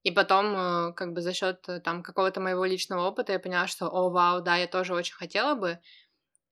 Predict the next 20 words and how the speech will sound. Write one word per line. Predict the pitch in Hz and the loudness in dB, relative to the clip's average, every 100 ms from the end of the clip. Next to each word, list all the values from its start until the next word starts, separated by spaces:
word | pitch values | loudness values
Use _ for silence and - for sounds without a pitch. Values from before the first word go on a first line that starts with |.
| - | -2
И, | 208 202 196 190 | 2 4 4 4
э, | 190 185 - 185 180 175 175 175 175 | 4 2 -2 -4 -4 -4 -4 -6 -4
ушло | 202 226 | 0 2
довольно | 214 202 196 196 | 2 4 4 4
много | 196 196 | 2 2
времени | 196 190 269 262 | 2 2 2 -2
на | 190 | -2
то, | 196 | -2
чтобы | 202 202 185 | -4 -4 -2
это | 180 190 | -2 -4
реализовать, | 185 180 180 185 294 - _ | -10 -8 -4 -2 -2 -6 _
и | - | -6
в | 180 | 0
итоге | 208 214 202 | 2 0 0
я | 180 | -2
поехала | 190 185 185 175 | 0 -2 -2 -8
в | |
Швецию | 175 190 269 - 233 | -4 0 -2 -2 -4
на | 202 | -2
магистратуру, | 180 175 175 175 220 277 247 | -4 -6 -8 -6 -4 -2 -4